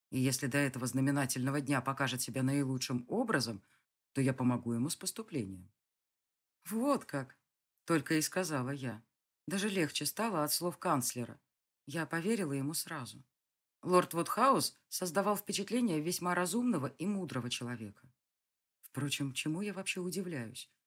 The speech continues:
Вряд ли бы при его величестве подобный пост занимал глупый и ограниченный человек.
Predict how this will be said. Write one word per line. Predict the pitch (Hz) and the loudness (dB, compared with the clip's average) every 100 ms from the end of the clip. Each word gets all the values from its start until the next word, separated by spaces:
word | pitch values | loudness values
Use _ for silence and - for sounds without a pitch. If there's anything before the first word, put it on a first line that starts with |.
| _ _ - | _ _ -2
Вряд | 175 196 180 | 4 8 8
ли | 170 | 6
бы | 147 | 0
при | 156 165 | 0 2
его | 156 156 | 2 2
величестве | 156 165 277 285 165 - 135 | 2 4 2 2 -2 -2 -2
подобный | 156 160 151 160 | 0 0 0 -2
пост | - 277 208 | 0 0 2
занимал | 160 160 160 | 2 4 2
глупый | 151 190 285 - 139 - _ | 2 0 0 2 0 -2 _
и | 151 | -2
ограниченный | 165 180 202 240 208 185 | -2 0 -2 -2 -4 -4
человек. | - 156 143 107 - | -6 -6 -6 -8 -12